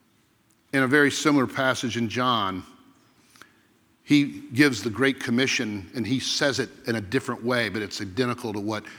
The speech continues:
we just heard Matthew record that Christ said as well. That's the place where,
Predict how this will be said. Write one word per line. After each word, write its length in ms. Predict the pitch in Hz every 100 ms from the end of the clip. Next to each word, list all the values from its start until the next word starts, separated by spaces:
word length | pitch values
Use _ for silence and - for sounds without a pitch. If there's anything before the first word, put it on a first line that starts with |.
| - -
we 100 | 113
just 200 | 110 -
heard 200 | 120 101
Matthew 380 | 110 107 113 98
record 400 | 98 - 110 98
that 100 | 95
Christ 300 | 117 101 -
said 180 | 107
as 160 | 95 92
well. 380 | 110 104 87 85 _ _ _ _ _ _ _ _ _ _ _ -
That's 220 | 151 -
the 120 | 139
place 380 | 135 147 135 -
where, 240 | 131 117